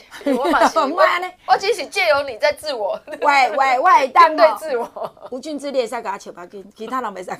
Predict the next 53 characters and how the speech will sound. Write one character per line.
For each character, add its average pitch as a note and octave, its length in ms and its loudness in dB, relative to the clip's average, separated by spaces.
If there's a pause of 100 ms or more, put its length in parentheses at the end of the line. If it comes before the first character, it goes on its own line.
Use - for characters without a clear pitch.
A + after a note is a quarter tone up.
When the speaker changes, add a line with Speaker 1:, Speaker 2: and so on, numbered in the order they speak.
(160)
Speaker 1:
我 A#3 80 -4
笑。 E3+ 220 -6 (420)
我 D#4+ 100 -6
会 B3+ 120 -2
讲， - 340 -2 (540)
因 C#4 160 -8
为 C4 60 -8
我 D4+ 80 -4
会 C#4 160 -2
讲， B3+ 200 -8
我 D#4+ 140 -4 (180)
真 B3 220 -12
正 C4+ 200 -4
做 C4 200 -8
了 A#3+ 180 -8
毋 G3 40 -18 (160)
对 F3 120 -16
啊！ D3 220 -16 (140)
我 - 120 -12
甲 F3+ 120 -12
你 F#3+ 100 -16
讲， G#3 160 -18
Speaker 2:
嗯。 G#3+ 60 -16
Speaker 1:
我 D4+ 80 -10
真 B3 180 -16
正 B3+ 100 -6
有 G3+ 80 -10
深 G3 240 -20
深 G3+ 200 -20 (120)
后 - 120 -20
悔。 F#3 160 -20 (520)
人 C#4 160 -2
咧 E4+ 120 -6
讲 F4 180 -6
较 F4+ 140 -4
早 C#4+ 220 0
吼， C4+ 200 -4
伊 C4 160 -20 (180)
第 A3 160 -6
一 B3+ 160 -12
要 D4 120 -6
做， - 160 -20 (200)
要 D#4 80 -6
好 D#4 220 0
业 B3+ 160 0
有 G3 160 -2
三 G3+ 220 -8
种 G#3 240 -4
啦， B2 140 -20
Speaker 2:
嗯。 G#3+ 100 -14
Speaker 1:
要 A3+ 80 -6
好 A3 220 -8
业， G3 140 -10